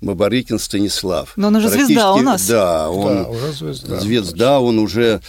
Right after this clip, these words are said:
Speaker 1: в прошлом году мы говорили, что ст-, он стал победителем первенства мира,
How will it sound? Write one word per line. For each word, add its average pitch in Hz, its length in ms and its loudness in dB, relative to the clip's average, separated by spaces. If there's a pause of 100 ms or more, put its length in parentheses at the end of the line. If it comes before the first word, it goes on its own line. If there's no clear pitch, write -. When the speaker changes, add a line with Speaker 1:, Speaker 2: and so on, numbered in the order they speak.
(140)
Speaker 1:
в - 80 -20
прошлом 110 440 -2
году 107 280 0
мы 120 140 2
говорили, 101 460 0
что 92 240 -6
ст-, - 240 -12
он 107 200 -2
стал 107 300 0
победителем 98 720 -4
первенства 95 520 -4
мира, 131 380 0